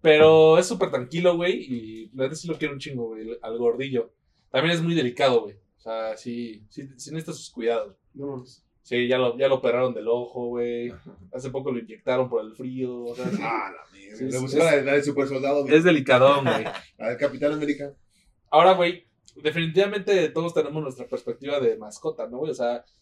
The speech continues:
Speaker 1: en mi caso fueron perros, eh, un gato, así, cosas sencillas, ¿no? Pero hay gente, güey, que tiene de mascota un puto león,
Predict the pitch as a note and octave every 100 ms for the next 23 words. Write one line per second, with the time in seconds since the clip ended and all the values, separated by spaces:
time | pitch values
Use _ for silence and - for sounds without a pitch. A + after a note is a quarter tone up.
0 | _ C3 C3 C3 C3 C3 D#3+ E3+ D#3+ C#3+
1 | C3 C3 C3 C3+ C3 C3+ C3 C3 A#2+ -
2 | - A2 G#2+ A2 C#3 C3 C3+ C3+ C3 A#2
3 | B2 A#2+ - - B2 B2+ - - - A#2
4 | A2 C3 A2 A#2 D3+ F#4 _ _ _ _
5 | _ _ _ _ _ - D3+ E3+ F3+ G3
6 | F#3 F3+ E3 E3 F3+ D#3+ C#3 B2+ B2 C#3+
7 | D3+ C#3 B2 - D3 D3 C#3 C#3+ C#3 C3
8 | B2+ C#3 C#3+ C#3+ D3+